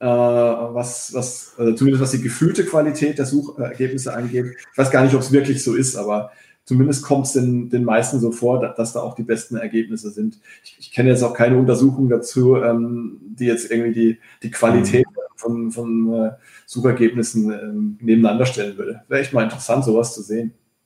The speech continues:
Speaker 2: Ja.
Speaker 1: Ja.
Speaker 2: Also es gibt schon so Untersuchungen, ich hab's jetzt auch nicht mehr ganz im Kopf, ähm, f-, für die ganzen Smart Speaker und so wird das ja schon relativ oft gemacht. Äh, ich meine, ist, ist jetzt hier nicht so ein Thema, aber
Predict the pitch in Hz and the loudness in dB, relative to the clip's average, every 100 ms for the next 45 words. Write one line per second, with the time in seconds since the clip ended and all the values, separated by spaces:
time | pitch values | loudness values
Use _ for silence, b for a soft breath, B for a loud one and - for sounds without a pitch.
0 | _ 101 101 104 _ _ B B - 101 | _ -10 -8 -10 _ _ B B -10 -6
1 | 104 117 131 131 - - - _ _ - | -2 2 2 2 -4 -20 -20 _ _ -12
2 | 113 - 151 - 135 170 180 127 117 131 | -8 -2 -2 0 2 4 4 4 4 4
3 | 127 131 117 147 - 127 131 139 135 123 | 4 4 2 0 0 2 2 2 4 2
4 | 123 - 117 135 143 113 139 139 131 120 | 2 -2 -4 0 0 2 0 -2 -6 -4
5 | 110 117 117 113 110 104 b _ b b | 0 0 0 -2 -6 -12 b _ b b
6 | b b b b b _ _ - - _ | b b b b b _ _ -20 -20 _
7 | - 120 120 135 143 - 123 151 - 147 | -4 0 2 2 0 0 2 0 0 2
8 | 120 110 107 120 117 120 - 117 117 117 | 4 2 4 2 2 0 0 0 0 0
9 | 113 110 113 127 - 123 131 - - - | 0 0 -2 -2 -2 -2 -2 -4 -8 -6
10 | 110 107 107 101 107 104 113 - - _ | -2 -2 -4 -4 -4 -4 -10 -16 -20 _
11 | 117 104 117 117 - 107 - 113 110 110 | -6 -2 0 2 2 0 2 0 2 2
12 | - 107 107 107 | 2 2 4 2